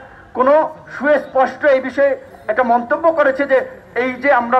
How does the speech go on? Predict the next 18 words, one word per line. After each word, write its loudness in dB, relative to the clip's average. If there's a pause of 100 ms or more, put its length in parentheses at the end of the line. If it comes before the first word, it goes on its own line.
(100)
বিদেশি -8
রেমিটেন্সের -4
উপর 0 (120)
নির্ভর, 2 (320)
তো -4 (100)
এই -2
remittance -2 (120)
তো 4 (140)
তারা 2
বলেছে -4
যে -2 (120)
জুন -6
মাসে -2
সর্বোচ্চ -2
remittance -6 (120)
এসেছে, -6 (340)
remittance 0
তো 4